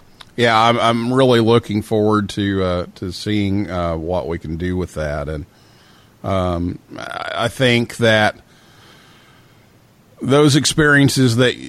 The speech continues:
you have, you know, you, you, you're talking to these people all the time on Telegram, you know, because you spent a week with them, you got to know them, and, and now you're working with them to,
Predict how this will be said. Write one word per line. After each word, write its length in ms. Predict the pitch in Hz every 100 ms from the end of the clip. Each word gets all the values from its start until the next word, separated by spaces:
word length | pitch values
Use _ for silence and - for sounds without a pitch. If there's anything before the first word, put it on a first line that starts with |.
| -
you 220 | 120 190
have, 320 | 160 110 120
you 80 | 117
know, 100 | 113
you, 300 | 117 127 170
you, 280 | 117 135 190
you're 200 | 120 156
talking 380 | 165 113 107 113
to 60 | 110
these 240 | 110 104
people 340 | - 110 107 107
all 220 | 107 104
the 80 | 101
time 420 | 110 127 110 101
on 120 | 92
Telegram, 840 | - 147 160 92 85 85 98 110 76
you 120 | 104
know, 300 | 101 104 73
because 1040 | 71 101 104 120 113 113 110 117 - - 104
you 360 | 107 104 113
spent 280 | - - 135
a 40 |
week 260 | 139 113 -
with 220 | 104 101
them, 240 | 117 117 110
you 100 | 101
got 260 | 107 123
to 60 | 110
know 260 | 98 92
them, 300 | 87 95 101
and, 320 | 98 98 101 -
and 500 | 98 98 98 95 95
now 320 | 101 104 110
you're 180 | 110 104
working 640 | 101 104 - 101 98 92
with 260 | 98 117 -
them 460 | 98 98 95 98
to, 360 | - 95 95